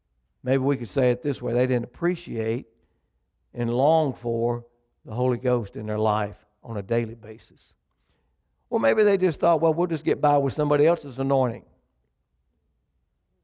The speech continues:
Hey, let me borrow some of your anointing.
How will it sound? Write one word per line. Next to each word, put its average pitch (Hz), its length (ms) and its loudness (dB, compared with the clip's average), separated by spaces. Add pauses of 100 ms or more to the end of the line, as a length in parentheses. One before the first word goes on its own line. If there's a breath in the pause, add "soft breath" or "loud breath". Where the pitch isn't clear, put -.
(1000)
Hey, 170 340 2 (1200)
let 190 100 0
me 214 80 4
borrow 196 260 6
some 196 240 2
of 180 60 2
your 185 160 4
anointing. 143 400 0